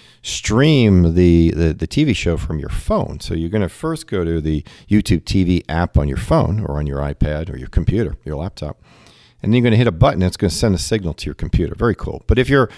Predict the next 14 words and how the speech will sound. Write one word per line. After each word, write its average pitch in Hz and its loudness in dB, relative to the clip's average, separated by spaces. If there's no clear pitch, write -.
if 123 2
you 135 6
have 220 6
one 190 6
of 131 6
these 110 4
smart 110 0
T 101 0
Vs, 107 2
chances 127 0
are 104 4
it 90 0
already 92 0
has 85 -2